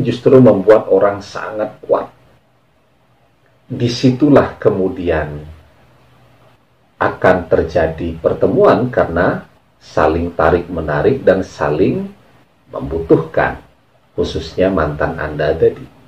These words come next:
Dalam kondisi yang sangat rapuh, dia butuh tempat bersandar, ya. Dia tidak punya opsi yang lain.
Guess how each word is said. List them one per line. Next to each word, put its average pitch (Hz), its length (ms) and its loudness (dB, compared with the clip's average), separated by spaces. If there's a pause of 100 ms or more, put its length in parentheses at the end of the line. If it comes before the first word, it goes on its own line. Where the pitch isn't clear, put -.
(240)
Dalam 92 400 2
kondisi 95 480 0
yang 87 160 2
sangat 85 480 -2
rapuh, - 480 -4 (640)
dia 101 240 4
butuh 85 480 -4
tempat 80 560 -6
bersandar, 80 880 -6 (800)
ya. 127 400 0 (720)
Dia 95 240 6
tidak - 320 2
punya 101 240 -2
opsi - 400 -4
yang 104 160 0
lain. 131 320 -2